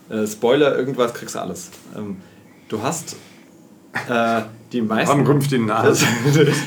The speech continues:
Speaker 1: Das,
Speaker 2: Spoiler.
Speaker 1: das ist ein Paradies, ein Paradies, ein Auto, für das es Kataloge gibt. Ja. Ähm,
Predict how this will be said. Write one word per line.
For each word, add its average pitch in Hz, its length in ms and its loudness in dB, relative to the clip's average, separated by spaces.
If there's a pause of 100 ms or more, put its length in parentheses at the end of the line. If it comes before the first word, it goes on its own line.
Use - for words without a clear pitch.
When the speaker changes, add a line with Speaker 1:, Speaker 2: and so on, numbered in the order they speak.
(140)
Speaker 1:
Das, 113 220 -4
Speaker 2:
Spoiler. - 460 -2
Speaker 1:
das 107 200 -8
ist 127 120 -8
ein 107 180 -8
Paradies, 117 640 -8
ein 113 60 -16 (100)
Paradies, 139 520 -6
ein 123 120 -2
Auto, - 280 -4
für 147 100 -2
das 127 160 -2
es - 200 -12
Kataloge 156 440 2
gibt. 120 320 -4
Ja. 120 60 -2 (640)
Ähm, 127 200 0